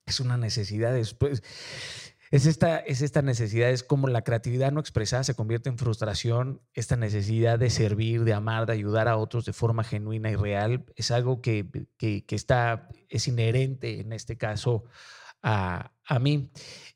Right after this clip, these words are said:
Eh, ¿te acuerdas de la peor cita de tu vida?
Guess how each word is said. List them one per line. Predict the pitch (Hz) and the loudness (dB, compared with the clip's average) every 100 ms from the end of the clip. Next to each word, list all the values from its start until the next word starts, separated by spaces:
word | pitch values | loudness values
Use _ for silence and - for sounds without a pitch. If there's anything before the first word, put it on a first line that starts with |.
| - | 2
Eh, | 143 147 147 147 143 135 123 117 - | 4 4 4 4 2 -2 -8 -10 -2
¿te | 143 | 0
acuerdas | 135 190 202 | 2 0 2
de | |
la | 160 123 | 0 2
peor | 143 | 0
cita | 160 156 180 | 0 0 0
de | 135 | 0
tu | 107 | -2
vida? | 117 135 - | -2 -4 -6